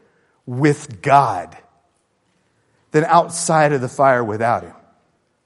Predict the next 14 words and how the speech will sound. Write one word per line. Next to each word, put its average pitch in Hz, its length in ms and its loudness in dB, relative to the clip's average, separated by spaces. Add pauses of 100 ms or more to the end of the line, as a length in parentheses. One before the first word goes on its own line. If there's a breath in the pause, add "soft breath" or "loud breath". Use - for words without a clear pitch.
(760)
Where 226 380 8
would 202 180 4
I 151 120 8
rather 143 420 2
be? 120 340 -4
Which 165 380 -2
of 160 100 -2
these 131 160 -4
scenarios 117 540 -4
would 117 120 -4
I 113 100 -2
rather 117 360 -2
be 107 240 -10
in? 104 200 -12